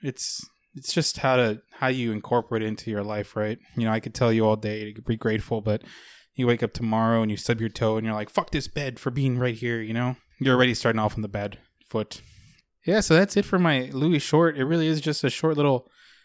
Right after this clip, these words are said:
burst of dialogue that I just need to squeeze out of my brain. Uh, so I appreciate everybody who listens. I'm trying to think of a good way to end it. And in the spirit of this gratefulness, I was thinking, what would I be grateful for the end of the night? Because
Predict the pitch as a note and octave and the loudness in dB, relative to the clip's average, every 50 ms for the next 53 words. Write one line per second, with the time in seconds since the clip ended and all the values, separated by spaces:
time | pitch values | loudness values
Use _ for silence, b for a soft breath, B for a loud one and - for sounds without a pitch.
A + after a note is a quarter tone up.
0 | b b - A#2+ C3 D3 D#3+ E3 - - - C3 A#2 - C3+ B2+ C#3+ D3+ D3+ D3 | b b 0 2 6 6 6 6 6 2 -2 -2 0 0 -2 0 2 2 2 4
1 | C#3 C3 C3 C3 A#2+ A#2 A#2 A#2 A#2+ A#2+ B2 C3 A#2 - C#3 C3 A#2+ A#2 G#2+ G#2 | 4 4 4 2 2 0 0 0 0 -2 -4 -4 -4 -2 -2 0 2 0 0 0
2 | A2+ D3+ _ _ _ _ _ _ _ _ - - - - D3 D3 D3 C#3 C#3+ C3+ | -2 -8 _ _ _ _ _ _ _ _ -10 -8 -4 0 2 2 4 6 4 4
3 | C3 B2+ A#2 A2 G#2+ A#2 B2+ C#3 C3+ B2 A#2 A2+ - _ b b b b b b | 4 4 2 0 2 0 0 0 0 -2 -4 -6 -8 _ b b b b b b
4 | b b b - A#2+ A#2+ A#2 A#2 A2+ A2+ - - B2 A2 - - D3 C#3+ - - | b b b -6 -2 0 2 2 2 0 0 -2 -4 -2 0 0 0 0 0 2
5 | D3 C3 A#2+ A#2+ B2+ C3 B2 B2+ B2 A#2+ A2 A#2 A2+ A#2 C3 B2+ - B2 A#2 A2+ | 2 2 2 2 0 2 0 0 0 0 -2 -2 0 0 0 0 0 -4 -4 -6
6 | - - - b b b b b b b - C3+ C#3+ - B3+ C4 A#3+ G3+ A3+ G#3+ | -6 -8 -10 b b b b b b b -4 -4 -2 0 2 2 2 2 2 2
7 | G3+ E3 C#3+ C3 C#3 D#3 D3 C#3+ D3 C#3 B2+ A#2+ B2 A2+ A#2+ B2 A#2+ B2 A2+ A2+ | 2 2 2 2 2 2 2 4 2 0 0 0 -4 -4 -4 -2 -2 -2 -2 -2
8 | - _ - - B2 A#2+ B2 C#3 D3+ C#3+ D3+ C#3+ C3+ - - - E3 F3 F#3 E3+ | -4 _ -6 -2 -2 0 0 0 -2 -2 -2 -2 -2 -4 -2 0 2 2 2 2
9 | C#3+ B2+ C3 B2 - - - - B2+ C3+ - - - B2+ A2+ A2+ A2+ A2 - - | 0 -2 -2 -4 -4 -4 0 2 2 2 0 -2 -4 -2 -2 0 0 0 -2 -2
10 | - - - - _ _ _ _ _ _ _ _ _ _ _ _ _ - C#3 D#3 | -4 -4 -6 -8 _ _ _ _ _ _ _ _ _ _ _ _ _ -2 2 6
11 | F#3 G3 F3 - - D#3 C3+ D3 C3 C#3+ E3 D#3+ D3+ - - - C3+ D#3+ F3 E3 | 6 6 6 4 2 2 2 2 2 4 2 2 2 0 0 0 2 2 2 4
12 | D#3 C#3 A#2+ - A#2 G#2+ G#2 - - G#2 - - A#2 A2 G#2+ G#2+ G#2+ G#2+ A2 A#2 | 2 0 0 2 0 0 0 -2 -6 -6 -2 -2 0 0 0 0 0 0 0 -2
13 | B2+ - B2 A2 A#2+ A2+ A2 | -2 -2 2 2 2 2 2